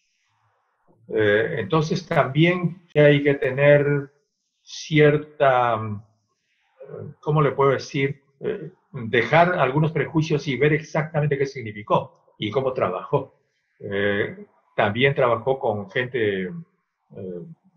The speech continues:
bastante consistente de, de la,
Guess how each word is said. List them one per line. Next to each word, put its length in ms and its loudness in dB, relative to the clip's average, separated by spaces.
bastante 1080 -4
consistente 960 -2
de, 260 -4
de 180 -10
la, 400 -10